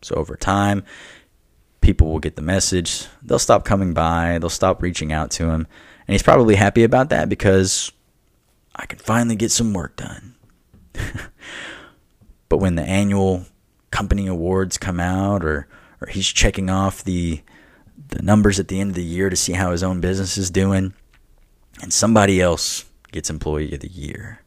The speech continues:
or somebody else gets the recognition for, for Podcast of the Year, or somebody else gets the recognition for next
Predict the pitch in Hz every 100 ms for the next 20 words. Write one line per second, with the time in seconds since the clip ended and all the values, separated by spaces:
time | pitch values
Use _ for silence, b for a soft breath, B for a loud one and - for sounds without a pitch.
0 | b b b b - - - 127 110 95
1 | 104 104 - 87 - - 78 92 85 82
2 | 92 - 87 82 - 73 78 B B B
3 | B - - - 95 87 - 85 - 87
4 | 82 80 82 80 - 87 90 - 117 123
5 | 107 107 120 - - 85 - 90 87 82
6 | 87 95 90 - 82 95 -